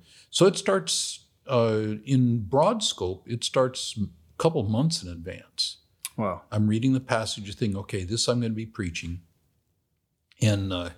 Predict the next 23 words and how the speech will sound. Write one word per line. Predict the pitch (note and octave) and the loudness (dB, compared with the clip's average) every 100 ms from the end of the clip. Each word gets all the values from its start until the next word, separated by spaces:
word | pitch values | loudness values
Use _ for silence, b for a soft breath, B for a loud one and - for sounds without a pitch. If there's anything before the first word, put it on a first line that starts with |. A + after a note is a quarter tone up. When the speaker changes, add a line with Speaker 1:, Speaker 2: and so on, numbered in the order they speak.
| b b b b | b b b b
Speaker 1:
so | - B2 | 2 4
that | D3 D#3+ - - _ | 4 2 -4 -20 _
works, | A2 A#2 C#3 - - - - - - | 0 2 2 0 -4 -2 -4 -8 -8
and | - A#2 A2+ | 0 2 4
then | A2+ A2+ A2 A2 - - | 2 0 -2 -6 -10 -10
coming | - A#2+ A#2 | 2 2 4
down | A2+ G#2+ G#2+ G#2+ - | 2 2 2 -4 -4
to | G#2+ F#2+ F#2 G#2+ - _ - | -4 -4 -6 -12 -20 _ 0
taking | B2 A2 G#2 | 2 2 2
vacuum | A2+ A#2 - A2 G#2+ | 2 0 -2 -6 -4
cleaner | - A2 G#2+ G#2+ | -2 0 0 -2
and | G2 F#2 F#2 | -6 -8 -8
putting | - A2 F2+ | -4 -2 -2
a | |
whole | - A#2 | -4 -2
bunch | A2+ A2+ | -2 -2
of | - | -4
stuff | - G#2+ G#2+ | -4 -4 -4
on | F#2+ | -6
the | F#2+ | -8
cutting | - A2+ G#2 | -4 -4 -2
room | G#2 G2+ | -4 -6
floor, | G#2 G#2+ F#2 F2 F2+ | -6 -2 0 -2 -4